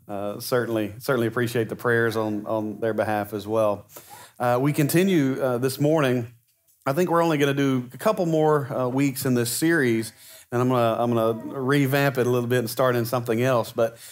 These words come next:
uh, throughout this summer, we've been talking about a stronger summer. Again, just drawing closer to God is what we've been encouraging each other to do all along the way. And, uh, this week, as Tammy asked me for a verse,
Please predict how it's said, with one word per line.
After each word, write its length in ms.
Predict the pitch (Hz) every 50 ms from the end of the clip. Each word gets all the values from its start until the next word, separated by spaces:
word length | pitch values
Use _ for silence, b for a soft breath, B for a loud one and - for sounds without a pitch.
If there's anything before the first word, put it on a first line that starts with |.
| B B B B
uh, 220 | - 127 123 123
throughout 320 | 120 120 139 151 185 202 180
this 140 | - 143 -
summer, 200 | 175 165 160 151
we've 160 | 147 143 143
been 120 | 147 139
talking 320 | 127 - 139 139 143 143 135
about 240 | 120 131 131 127
a 40 | 110
stronger 520 | - - - 135 131 135 135 139 131 131 127
summer. 380 | - - 135 127 120 117 117
Again, 460 | 113 110 123 139 143 143 143 135 127 135 B B B B
just 140 | - 190 -
drawing 300 | - 190 160 151 143 123
closer 400 | - - 135 139 131 127 - -
to 60 | 123
God 340 | 110 117 113 110 101 101 101
is 100 | 104 101
what 140 | 120 120 113
we've 120 | 120 117
been 120 | 117 117 113
encouraging 560 | 110 107 - 127 123 120 120 117 113 113 110
each 160 | 110 104 -
other 180 | 120 113 113 110
to 80 | 101
do 380 | 104 110 127 127 123 120 113 117 B B B B B
all 260 | - 123 127 127 127
along 360 | 123 120 120 123 127 123 120
the 80 | 113 110
way. 460 | 117 127 131 131 123 117 110 107 101 - - B B B B B B B B
And, 400 | 143 165 165 165 165 160 151 143 - B B B B
uh, 200 | - 139 139 143
this 220 | 143 160 202 208 208
week, 240 | 196 240 247 190 170
as 120 | 143 -
Tammy 340 | - 185 190 185 175 151 147
asked 240 | 156 170 175 - -
me 80 | 135
for 220 | 120 - 143 143 123
a 60 | 113
verse, 500 | 110 127 147 170 180 156 120 117 120 -